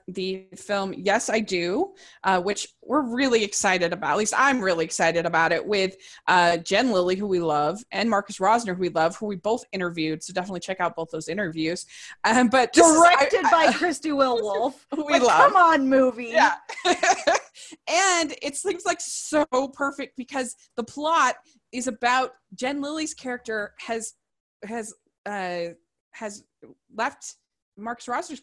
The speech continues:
Speaker 1: character at the ar-, altar three times or said no three times, one or the other. And which is hilarious because that's, like, totally Marcus Rosner's, like, always getting rejected in Hallmark movies.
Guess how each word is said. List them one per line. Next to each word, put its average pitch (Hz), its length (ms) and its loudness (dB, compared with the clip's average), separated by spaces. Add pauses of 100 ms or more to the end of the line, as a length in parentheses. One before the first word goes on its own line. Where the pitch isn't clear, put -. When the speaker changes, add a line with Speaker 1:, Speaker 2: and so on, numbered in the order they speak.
Speaker 1:
character 196 460 -12
at 202 100 -18
the - 120 -10 (100)
ar-, 311 280 -6
altar 220 260 -8
three 302 280 -10
times 240 520 -8 (360)
or 233 100 -2
said 247 220 -4
no 269 160 -2
three 196 220 -10
times, 156 300 -12
one 277 120 -10
or 262 60 -6
the 233 100 -6
other. 151 260 -4 (480)
And 254 380 0 (100)
which 302 160 -4
is 381 100 -6
hilarious 320 500 2
because 247 180 -6
that's, 247 240 -2
like, 240 140 -4
totally 226 360 -2
Marcus 202 420 -6
Rosner's, 208 600 0
like, 170 220 -2 (120)
always 190 240 -2
getting 185 180 -4
rejected 170 640 -2
in 175 120 -10
Hallmark 214 340 -4
movies. - 420 -12